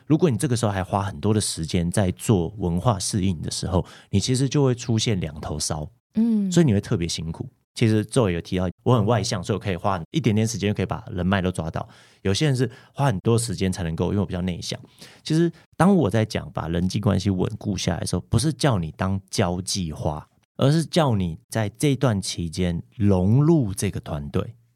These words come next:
Speaker 1: 所以我不是叫你要跟大家去唱歌，跟大家出去站夜店，然后要买鸡排请大家喝，然后到处去聊天。其实很多人都觉得说外向型人格，我到公司很快就会有人缘。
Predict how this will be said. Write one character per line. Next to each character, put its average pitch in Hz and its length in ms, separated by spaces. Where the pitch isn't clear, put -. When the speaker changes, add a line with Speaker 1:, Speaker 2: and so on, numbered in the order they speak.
Speaker 1:
所 185 120
以 165 160
我 110 120
不 123 120
是 147 120
叫 135 200
你 95 80
要 101 180
跟 110 140
大 107 120
家 92 140
去 - 80
唱 87 260
歌， 80 320
跟 110 160
大 113 140
家 101 160
出 - 120
去 101 220
站 104 200
夜 101 180
店， 90 440
然 85 80
后 107 160
要 107 160
买 82 180
鸡 110 200
排 87 180
请 80 160
大 90 160
家 87 160
喝， 87 280
然 95 100
后 107 80
到 113 180
处 113 120
去 107 140
聊 80 200
天。 82 240
其 147 120
实 135 260
很 - 140
多 147 120
人 139 120
都 123 100
觉 104 120
得 90 80
说 101 120
外 107 120
向 104 160
型 85 160
人 80 160
格， 80 160
我 76 80
到 90 220
公 87 180
司 92 120
很 80 80
快 104 120
就 92 120
会 92 100
有 78 60
人 73 260
缘。 78 180